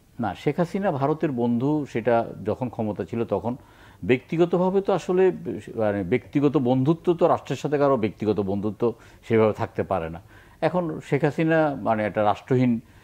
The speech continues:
এবং, আহ, মানে, আহ, ক্ষমতাহীন একজন ব্যক্তি এবং সে আপনার হত্যার দায়ে দণ্ডিত আসামি। হত্যার দায়ে দণ্ডিত আসামির দায়িত্ব ভারত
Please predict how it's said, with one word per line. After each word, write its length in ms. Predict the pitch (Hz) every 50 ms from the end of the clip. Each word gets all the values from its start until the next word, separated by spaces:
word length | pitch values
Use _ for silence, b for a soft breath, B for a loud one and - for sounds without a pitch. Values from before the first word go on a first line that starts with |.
| b b -
এবং, 320 | 98 101 101 107 107 104
আহ, 140 | 104 101 98
মানে, 240 | 98 101 98 98 98
আহ, 260 | 95 95 101 98 98
ক্ষমতাহীন 560 | - - 127 123 123 113 - 120 117 131 127
একজন 280 | 123 110 87 104 98 90
ব্যক্তি 360 | 85 90 - - - 120 139 b b b b b b b -
এবং 220 | 92 101 104 110
সে 400 | 104 - 139 123 117 110 107 - -
আপনার 280 | 101 98 - 107 98
হত্যার 340 | 110 127 - - - 123 104
দায়ে 460 | 92 120 113 110 107 107 104 98 98 - _ - - - - - _ -
দণ্ডিত 380 | 107 120 117 113 104 95 - 107
আসামি। 420 | 98 90 - - 107 90 80 78 b b b b b b b _
হত্যার 300 | - 160 165 - 202 185
দায়ে 140 | 170 185 180
দণ্ডিত 340 | 160 160 160 147 135 135 139
আসামির 420 | 143 131 123 - - 151 151 143
দায়িত্ব 360 | 117 123 110 107 - - - 101
ভারত 260 | 82 - 107 107